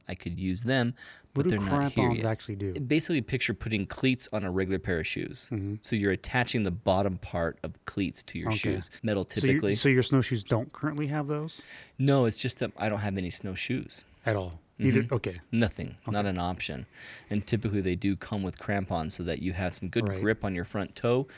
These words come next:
Speaker 1: so you won't slide on areas, and you've also got the flotation of the snowshoe that helps you stay
Speaker 2: Yeah,
Speaker 1: up.
Speaker 2: so it's good in, like, kind of icy or when your snow kind of is different between slushy, powdery, and ice. It gives,
Speaker 1: Yeah.
Speaker 2: you have a variety
Speaker 1: And grip
Speaker 2: to
Speaker 1: in
Speaker 2: tr-,
Speaker 1: any
Speaker 2: trek through.
Speaker 1: slick
Speaker 2: Okay.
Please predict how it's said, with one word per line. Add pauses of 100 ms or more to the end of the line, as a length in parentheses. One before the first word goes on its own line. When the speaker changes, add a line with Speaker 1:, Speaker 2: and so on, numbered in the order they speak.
Speaker 1:
so
you
won't
slide
on
areas,
and
you've
also
got
the
flotation
of
the
snowshoe
that
helps
you
stay
Speaker 2:
Yeah,
Speaker 1:
up.
Speaker 2:
so
it's
good
in,
like,
kind
of
icy
or
when
your
snow
kind
of (100)
is
different
between
slushy, (280)
powdery,
and
ice.
It
gives,
Speaker 1:
Yeah.
Speaker 2:
you
have (180)
a
variety
Speaker 1:
And
grip
Speaker 2:
to
Speaker 1:
in
Speaker 2:
tr-,
Speaker 1:
any
Speaker 2:
trek
through.
Speaker 1:
slick
Speaker 2:
Okay.